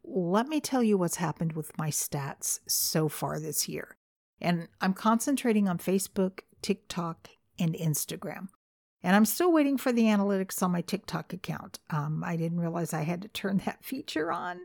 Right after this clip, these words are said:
<gasps> What can I say? I'm a noob, still learning the platform. So let's talk about Facebook. First of all, everyone will tell you that Facebook reach is dead and that Facebook pages are useless.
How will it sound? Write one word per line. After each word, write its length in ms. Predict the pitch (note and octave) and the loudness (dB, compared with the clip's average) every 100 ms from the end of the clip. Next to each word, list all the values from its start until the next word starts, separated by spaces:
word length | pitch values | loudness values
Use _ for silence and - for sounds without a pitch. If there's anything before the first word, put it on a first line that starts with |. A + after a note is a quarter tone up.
| D4+ | -2
<gasps> 360 | F4+ - G#3+ - - - | 2 2 0 -8 -20 -4
What 180 | F#4 E4 | -2 2
can 100 | D#4+ | 2
I 120 | D#4 | 2
say? 460 | C#4+ C4+ B3 B3+ - - | 4 4 6 4 0 0
I'm 180 | C#4+ C#4+ | 2 4
a 60 | |
noob, 400 | B3+ G3+ G3 F#3+ - | 8 10 10 8 -2
still 360 | - - A#3 | -6 2 4
learning 300 | A3+ G#3+ G#3+ | 6 6 6
the 80 | A3 | 4
platform. 640 | A3 F3+ F3 - F3+ F#3 - _ _ _ _ | 4 0 -2 -2 -2 -2 -4 _ _ _ _
So 640 | - - A#3+ A3 A3 A3 - _ - | -4 8 10 12 12 10 2 _ -6
let's 340 | C#4+ F#4 - | 2 2 2
talk 220 | - C#4+ A#3+ | 4 4 6
about 260 | F#3+ F3+ | 2 2
Facebook. 540 | F3+ D#3+ - - - - _ _ _ _ _ _ _ _ _ _ _ | -4 -4 -6 -10 -14 -18 _ _ _ _ _ _ _ _ _ _ _
First 280 | D4 D#4 - | 2 4 4
of 140 | A3 | 2
all, 340 | F3 F3+ - _ _ | 2 0 -4 _ _
everyone 560 | A3 A3+ A3+ C#4 C4+ C#4 | 6 6 6 4 6 4
will 80 | D4 | 2
tell 240 | B3 F#3 | 4 4
you 320 | F3 D#3+ F3+ - | 4 0 -4 -4
that 240 | F#3 F#3 F3+ | 2 2 2
Facebook 500 | E3+ E3+ - A#3+ - | 0 0 0 -2 2
reach 240 | A#3+ - | 0 2
is 140 | C#4 | -2
dead 400 | - G3 F3 F3+ G3 _ _ | 2 2 2 0 -4 _ _
and 160 | - G#3+ | 0 2
that 120 | A3 | 2
Facebook 500 | - G3 F#3 - G#3+ | 2 4 4 0 -2
pages 420 | G3 F3+ E3+ E3 | 2 2 2 0
are 60 | F3 | 0
useless. 720 | D#3 D#3 C3+ - - - - | 0 0 0 -6 -8 -10 -10